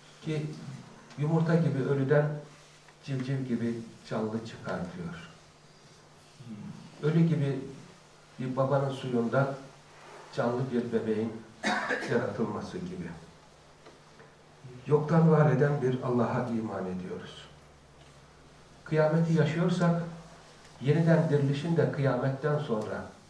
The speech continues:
olacağına inanıyoruz. Öyleyse canlandıran Allah'ın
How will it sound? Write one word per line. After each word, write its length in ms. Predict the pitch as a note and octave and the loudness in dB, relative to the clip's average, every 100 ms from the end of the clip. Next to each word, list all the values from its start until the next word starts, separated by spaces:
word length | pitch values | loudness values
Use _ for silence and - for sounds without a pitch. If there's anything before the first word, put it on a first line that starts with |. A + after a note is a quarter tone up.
| - - - - - | -20 -20 -20 -14 -6
olacağına 500 | C3 B2 A#2+ A2+ A2+ | -2 0 2 2 2
inanıyoruz. 840 | - - G2+ F#2+ F2+ F2 - - - - - - - - - - - - - - - - - | 0 -6 -8 -10 -12 -14 -16 -18 -20 -20 -20 -20 -20 -20 -20 -20 -20 -20 -20 -20 -20 -20 -2
Öyleyse 600 | D3 D#3 F#3 - E3 E3 E3 - - - - - - - - | 2 6 6 6 4 4 2 -6 -14 -20 -20 -20 -20 -20 -8
canlandıran 760 | - C#3+ C#3+ D3+ D3+ D3+ D#3 - | -2 0 2 2 2 2 0 0
Allah'ın 500 | C#3 B2+ B2+ C#3 E3 | 0 2 2 4 4